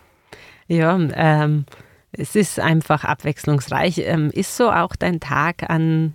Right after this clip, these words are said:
der Wasserskischule? Wie darf man sich das vorstellen? Also jetzt so lapidar gesagt und man hat das Bild, du bist, äh, meistens braun, die Sonne scheint dir ins Gesicht und sitzt auf dem Motorboot, klingt wahnsinnig verlockend nach Traumberuf.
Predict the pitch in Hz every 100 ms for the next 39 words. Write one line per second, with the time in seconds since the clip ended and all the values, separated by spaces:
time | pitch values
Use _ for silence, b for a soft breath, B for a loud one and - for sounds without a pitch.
0 | - 160 147 - 143 - 135 147 143 139
1 | 160 156 - 151 - 143 139 - - -
2 | - 135 135 - 139 147 143 B B B
3 | B 156 151 - 143 143 139 143 147 139
4 | 127 147 160 - 151 151 - 143 143 143
5 | 147 143 147 - - 156 156 139 143 147
6 | B B B - 156 - - 156 147 139
7 | 139 151 - 165 - - 147 180 180 160
8 | 160 160 170 160 156 160 156 - 156 -
9 | 170 - 160 175 - - 151 156 156 160
10 | 160 - 147 - - 147 131 113 110 127
11 | 117 120 - - 120 - 135 135 135 -
12 | 120 135 139 131 139 -